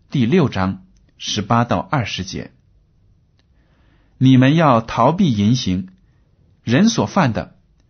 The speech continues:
无论什么罪，都在身子以外；唯有行淫的，是得罪自己的身子。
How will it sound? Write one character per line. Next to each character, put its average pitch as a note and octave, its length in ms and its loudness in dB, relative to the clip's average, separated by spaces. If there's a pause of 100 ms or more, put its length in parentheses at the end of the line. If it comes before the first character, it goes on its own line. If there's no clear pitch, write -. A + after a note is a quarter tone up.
(260)
无 A2 180 2
论 A#2+ 280 4
什 G2 240 -4
么 D3+ 80 0
罪， - 340 -6 (400)
都 D#3+ 140 0
在 D3 180 0
身 G3+ 320 0
子 F3 140 -2
以 F2 120 -4
外； G2+ 320 -4 (800)
唯 D3 180 2
有 D3 140 4
行 B2 340 2
淫 A#2 200 0
的， - 260 -4 (400)
是 - 220 -2
得 F#2 260 -4
罪 F#2+ 220 -4
自 - 180 -10
己 F#2 140 -6
的 E2 60 -12
身 C#3 280 -2
子。 - 260 -10